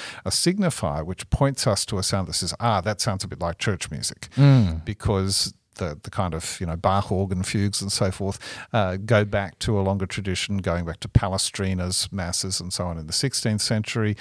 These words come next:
Speaker 1: Um, that sound of imitative counterpoint is something that people associated with church music. And so it's one way that, for example,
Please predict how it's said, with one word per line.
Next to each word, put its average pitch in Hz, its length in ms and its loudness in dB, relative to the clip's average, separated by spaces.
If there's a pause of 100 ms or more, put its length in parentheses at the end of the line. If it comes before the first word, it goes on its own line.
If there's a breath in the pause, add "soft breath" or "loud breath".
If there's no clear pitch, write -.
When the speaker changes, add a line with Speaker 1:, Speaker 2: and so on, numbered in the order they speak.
(280 loud breath)
Speaker 1:
Um, 98 260 2
that 113 220 4
sound 123 720 2
of 92 560 0
imitative 120 580 0
counterpoint 131 720 0 (300 loud breath)
is 104 120 0
something 101 340 0
that 87 120 -6
people 95 260 2
associated 92 800 2
with - 160 -6
church - 340 -2
music. 69 420 -6
And 98 160 -4
so 101 220 2
it's - 180 -4
one 151 220 4
way 98 140 4
that, 92 180 -4
for - 100 -6
example, 95 440 -2